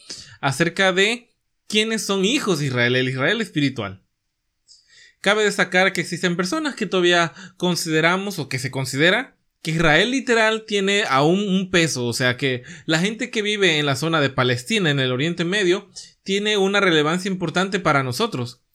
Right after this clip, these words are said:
Hay otras personas que consideran que su descendencia tiene una trazabilidad con las tribus de Israel. Pero, ¿qué es lo que dice el Señor con respecto a eso? Me gustaría, Selma, por favor, que pudieras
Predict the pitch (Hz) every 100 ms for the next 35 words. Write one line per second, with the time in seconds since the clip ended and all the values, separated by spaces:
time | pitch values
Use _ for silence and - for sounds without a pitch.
0 | - _ _ 127 127 165 180 190 214 214
1 | 214 214 185 180 165 180 175 185 185 185
2 | 175 160 151 160 180 226 220 220 202 185
3 | 190 185 190 190 202 196 196 185 185 160
4 | 135 - 208 240 160 135 127 113 110 _
5 | _ _ - - - - - 196 208 208
6 | 208 185 - - 214 220 285 277 240 196
7 | 202 190 208 190 175 165 160 143 131 117
8 | 104 107 233 294 _ _ _ _ _ _
9 | _ _ _ _ _ 170 180 175 214 214
10 | 254 262 - - 151 143 196 190 180 220
11 | 240 185 185 180 151 151 156 170 175